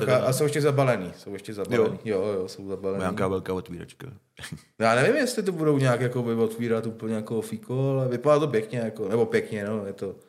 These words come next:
Speaker 2: prostě udělaný tak nějak normálně, no. Takže tak, no, takže budou mít návštěvníci se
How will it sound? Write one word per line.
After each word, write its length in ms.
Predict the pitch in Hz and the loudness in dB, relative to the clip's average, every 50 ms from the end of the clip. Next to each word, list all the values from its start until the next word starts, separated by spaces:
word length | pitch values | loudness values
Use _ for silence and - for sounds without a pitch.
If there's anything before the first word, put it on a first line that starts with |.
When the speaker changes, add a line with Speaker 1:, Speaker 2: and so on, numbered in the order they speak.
| _ _ _ _ _ _ _ | _ _ _ _ _ _ _
Speaker 2:
prostě 280 | _ _ _ - 101 | _ _ _ -6 -6
udělaný 540 | 98 95 95 95 98 98 98 101 98 98 98 - _ _ _ _ _ _ _ _ _ _ _ _ _ _ _ _ _ _ _ _ - | -6 -4 -2 -2 -2 -2 -4 -6 -8 -10 -12 -14 _ _ _ _ _ _ _ _ _ _ _ _ _ _ _ _ _ _ _ _ -12
tak 200 | 98 90 - - | -12 -12 -8 -6
nějak 260 | 107 104 95 92 - | -6 -6 -6 -6 -8
normálně, 640 | 95 92 92 95 98 98 98 101 101 101 98 95 92 | -12 -12 -10 -10 -8 -8 -6 -8 -8 -8 -10 -12 -12
no. 220 | 92 95 101 110 - _ _ _ _ _ _ _ _ _ _ _ _ _ _ _ _ _ _ _ _ _ _ _ _ | -12 -14 -14 -16 -18 _ _ _ _ _ _ _ _ _ _ _ _ _ _ _ _ _ _ _ _ _ _ _ _
Takže 200 | - 107 107 110 | -20 -12 -12 -6
tak, 360 | 113 127 135 139 156 151 - | 0 2 2 2 2 2 -2
no, 120 | 135 110 117 | -2 -2 -2
takže 200 | 120 113 117 113 | 0 -2 -2 -2
budou 300 | 110 104 110 120 131 135 | -4 -4 0 2 4 4
mít 340 | 135 127 117 - - - 120 | 4 2 2 -2 -6 -8 -4
návštěvníci 640 | 123 120 120 120 - - 135 120 123 123 123 - 131 | -2 -2 -2 -2 -2 -4 -4 -2 -2 -4 -6 -6 -6
se 260 | 135 123 117 110 110 | -4 -2 -2 -2 -4